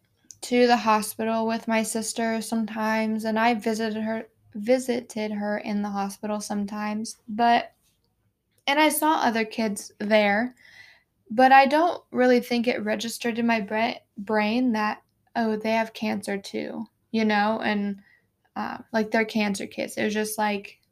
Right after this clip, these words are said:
these are other kids in the hospital. Um, and some of the kids, like, I didn't even know they had cancer. Like, I made, I made a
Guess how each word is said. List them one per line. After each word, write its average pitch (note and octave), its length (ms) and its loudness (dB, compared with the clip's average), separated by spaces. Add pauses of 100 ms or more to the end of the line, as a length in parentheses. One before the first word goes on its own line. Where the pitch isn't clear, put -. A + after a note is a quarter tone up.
(140)
these G#3+ 200 -4
are G#3+ 80 0
other G#3 200 0
kids G3+ 300 -8
in G3+ 80 -4
the G3+ 80 -4
hospital. B3 640 -6 (600)
Um, G#3+ 360 2
and C#4 200 0
some C#4+ 220 0
of E4 80 0
the D#4 100 0
kids, G3+ 460 -2
like, G3 200 0
I G#3+ 120 2
didn't A3 240 0
even G3+ 300 2
know G3 520 0
they G3+ 80 -2
had G3 140 -2
cancer. G#3+ 340 -6
Like, G3+ 200 -4
I G3+ 100 0
made, G#3 400 0 (420)
I A3 100 0
made A#3+ 240 6
a G3 360 2